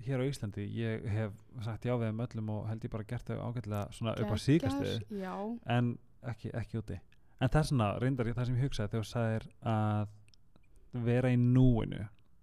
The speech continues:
Speaker 2: Mhm.
Speaker 1: og ekki hugsa mikið í framtíðina. Það fyrsta sem ég hugsaði var setning, um, sem ég heyrði, það sem er verið að tala um mindfulness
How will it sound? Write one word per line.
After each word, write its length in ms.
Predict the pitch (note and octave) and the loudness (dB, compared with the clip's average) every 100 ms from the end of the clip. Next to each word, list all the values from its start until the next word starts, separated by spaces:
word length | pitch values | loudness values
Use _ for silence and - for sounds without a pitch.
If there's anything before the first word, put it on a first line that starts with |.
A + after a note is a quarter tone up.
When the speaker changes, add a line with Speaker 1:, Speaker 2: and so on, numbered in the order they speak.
| - - | -20 -10
Speaker 2:
Mhm. 340 | G#3+ G#3+ G#3 - - | -8 -8 -10 -12 -6
Speaker 1:
og 120 | A2+ | -2
ekki 180 | G#2+ G#2+ | 0 0
hugsa 200 | G#2+ - | 0 0
mikið 200 | A2 G#2 | 0 0
í 0 | |
framtíðina. 500 | G#2 A2+ G#2+ G#2+ G#2 | 0 2 2 0 -4
Það 20 | G#2 | -4
fyrsta 240 | A#2+ G#2+ | -4 -4
sem 80 | A2 | -2
ég 60 | G#2+ | -2
hugsaði 320 | G#2+ A2+ G2+ | -2 -2 -2
var 220 | G2+ G2+ - - - - - - - | 0 -2 -4 -20 -20 -20 -20 -20 -8
setning, 680 | - A2+ - A2+ A2+ A2+ A2 - - - - - | -2 0 0 2 4 2 0 -8 -20 -20 -12 -4
um, 680 | G#2 G2+ G2+ G#2+ G#2+ G#2 A#2 - - - - | 0 0 -2 -4 -6 -8 -10 -16 -20 -20 -14
sem 200 | - G#2 | -4 -2
ég 100 | G#2 | -2
heyrði, 520 | F#2+ G#2 F#2+ G2+ G#2 G#2+ - - - - - - - - - - | -2 -4 -4 -6 -6 -6 -12 -20 -20 -20 -20 -20 -20 -20 -14 -6
það 120 | G#2 | -2
sem 100 | G#2+ | 0
er 100 | G#2 | 2
verið 80 | G#2 | 0
að 40 | |
tala 300 | - A#2 A2 - | -2 0 0 0
um 400 | A2 A2 G#2+ G#2+ - - | 0 2 0 -2 -4 -4
mindfulness 1120 | B2 A#2+ A#2+ A2+ - G#2 G#2 G#2+ - - - | 2 4 4 2 -4 -6 -6 -8 -10 -14 -16